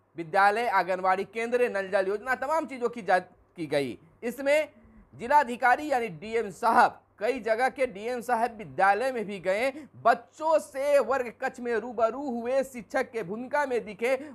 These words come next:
वहीं कई जिलाधिकारी बच्चों के साथ बैठकर मध्याह्न भोजन का भी आनंद लिया, जिससे बच्चों के साथ साथ अभिभावकों में भी उत्साह जमा है।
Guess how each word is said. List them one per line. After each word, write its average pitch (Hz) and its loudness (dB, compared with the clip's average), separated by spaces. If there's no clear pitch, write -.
वहीं 220 -2
कई 226 -4
जिलाधिकारी 196 2
बच्चों 180 -4
के 190 -6
साथ 185 2
बैठकर 202 0
मध्याह्न 170 -4
भोजन 151 -6
का 151 -2
भी 170 -4
आनंद 285 0
लिया, 220 0
जिससे 185 -6
बच्चों 196 -4
के 190 -8
साथ 196 -4
साथ 180 0
अभिभावकों 170 0
में 156 -6
भी 165 -4
उत्साह 151 -2
जमा 202 2
है। 113 -12